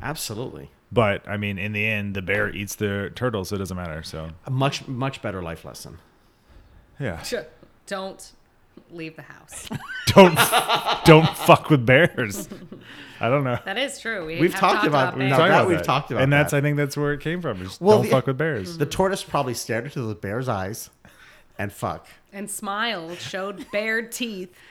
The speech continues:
Speaker 1: You know?
Speaker 3: Bears, barren teeth.
Speaker 1: And that bear was just like,
Speaker 3: <laughs>
Speaker 1: "Ha, got another one." Nom, nom, nom, nom, nom.
Speaker 3: Chompity chomp chomp.
Speaker 2: But I mean, to the bear's credit, I mean, it's kinda hard to get in that shell.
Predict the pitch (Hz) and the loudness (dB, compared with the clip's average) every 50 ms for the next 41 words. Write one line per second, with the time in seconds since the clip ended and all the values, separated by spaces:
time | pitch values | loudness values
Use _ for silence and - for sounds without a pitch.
0 | - _ _ 139 135 135 196 202 208 214 220 226 208 - - 208 208 208 208 214 | -20 _ _ -2 0 2 2 2 2 2 0 0 -2 -4 -2 -2 0 0 -2 -4
1 | 220 214 - 220 196 180 165 170 180 - - _ - 120 131 135 131 123 104 131 | -6 -10 -12 -12 -12 -12 -12 -12 -16 -20 -16 _ -6 -2 0 0 0 2 2 4
2 | 131 135 135 135 - 143 131 - 123 104 104 - - - 107 82 - - - _ | 4 4 4 2 0 -4 -2 0 -2 -2 -2 -4 -2 -2 -2 -2 -4 -10 -18 _
3 | - 110 98 107 110 113 113 101 104 95 87 85 85 82 _ _ - 76 80 82 | -4 -2 -2 -2 0 -2 -2 -2 -2 -4 -6 -8 -10 -14 _ _ -14 -14 -12 -14
4 | 76 80 85 82 - - - 90 82 82 90 90 82 - 82 80 92 92 - _ | -12 -14 -14 -14 -14 -14 -14 -12 -10 -10 -10 -10 -10 -12 -12 -10 -12 -14 -16 _
5 | _ _ _ _ - - 165 151 147 156 160 165 - 196 190 202 202 - 180 165 | _ _ _ _ -16 -16 -16 -16 -14 -18 -20 -18 -16 -16 -16 -16 -18 -18 -20 -20
6 | 160 160 _ _ _ _ _ _ _ _ _ _ _ _ _ _ _ _ _ _ | -20 -20 _ _ _ _ _ _ _ _ _ _ _ _ _ _ _ _ _ _
7 | _ _ _ _ _ _ _ _ _ _ _ _ _ - - _ - - 127 143 | _ _ _ _ _ _ _ _ _ _ _ _ _ -20 -20 _ -14 0 4 6
8 | 147 147 147 139 127 120 117 95 87 - 139 135 127 113 107 131 120 120 107 - | 6 6 6 4 2 0 -2 -6 -4 -4 0 0 0 0 2 2 2 2 0 -2
9 | - - - 113 107 98 90 82 73 - - _ _ _ 92 95 90 80 82 80 | -8 -6 -2 -2 -2 0 -2 -4 -6 -8 -14 _ _ _ -10 -10 -8 -8 -10 -12
10 | 78 - _ _ - - - - 123 95 80 76 - 101 98 95 87 76 80 73 | -14 -16 _ _ -18 -14 -10 -8 -8 -8 -8 -8 -6 -6 -4 -4 -6 -8 -12 -14
11 | 85 80 78 78 80 78 76 65 - - - - 107 95 78 69 67 69 | -14 -14 -14 -12 -14 -14 -16 -18 -16 -14 -14 -12 -12 -12 -12 -14 -16 -18